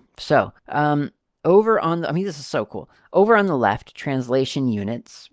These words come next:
you've got all of the different things that it needs translated. And it's, it's things like, do you want to receive more information about the percent one,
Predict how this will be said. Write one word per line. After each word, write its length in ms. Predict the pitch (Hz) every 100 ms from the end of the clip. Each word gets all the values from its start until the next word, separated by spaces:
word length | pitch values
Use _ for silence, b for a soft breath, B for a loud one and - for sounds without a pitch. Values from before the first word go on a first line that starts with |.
| -
you've 220 | 123 131
got 200 | 143 135
all 260 | 131 151 180
of 100 | 175
the 100 | 180
different 500 | 147 139 147 131 -
things 480 | 135 127 120 113 - _
that 240 | 113 120 120
it 200 | 165 151
needs 520 | 147 147 139 135 123
translated. 880 | - - 123 113 110 92 82 - 113 - -
And 400 | 123 123 120 - _ -
it's, 260 | 135 -
it's 240 | - 139 -
things 320 | 208 202 135
like, 320 | 117 127 143 -
do 120 | -
you 260 | 127 139 170
want 220 | 135 98
to 120 | -
receive 460 | 147 147 - 117 123
more 260 | 127 127 127
information 680 | 98 113 135 101 107 - 131
about 380 | 117 104 98
the 260 | - 107 127 _
percent 500 | - 113 - 113 107
one, 560 | 117 120 107 101 127 156